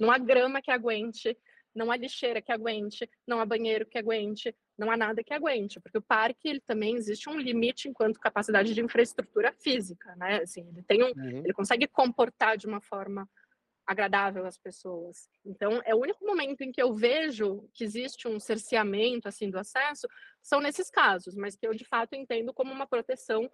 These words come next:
Speaker 1: do bem público.
Speaker 2: Uhum.
Speaker 1: De resto, eu entendo que a pessoa tem que entrar e ter a liberdade dela enquanto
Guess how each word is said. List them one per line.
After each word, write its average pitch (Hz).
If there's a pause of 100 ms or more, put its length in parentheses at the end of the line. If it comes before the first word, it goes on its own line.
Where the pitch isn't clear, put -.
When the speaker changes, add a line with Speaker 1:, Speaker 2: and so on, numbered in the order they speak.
(300)
Speaker 1:
do 233
bem 294
público. 226
Speaker 2:
Uhum. - (380)
Speaker 1:
De 180
resto, 220
eu 208
entendo 220
que -
a 233
pessoa 233
tem 240
que 254
entrar 220
e 294 (880)
ter 233
a 233
liberdade 233
dela 196
enquanto 220